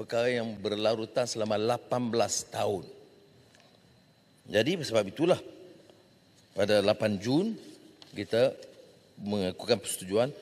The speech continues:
berdasarkan, ini prinsip dia, eh, kepentingan kita, titik sempadan yang tidak kita pertikai dan undang-undang antarabangsa, ter-,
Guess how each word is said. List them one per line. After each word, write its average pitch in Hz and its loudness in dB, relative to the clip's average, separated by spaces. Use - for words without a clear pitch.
berdasarkan, 151 6
ini 139 -2
prinsip 120 -4
dia, 85 -8
eh, 73 -4
kepentingan 139 4
kita, 185 0
titik 135 0
sempadan 131 6
yang 131 4
tidak 185 0
kita 131 -2
pertikai 113 -2
dan 165 10
undang-undang 139 8
antarabangsa, 110 4
ter-, 117 -4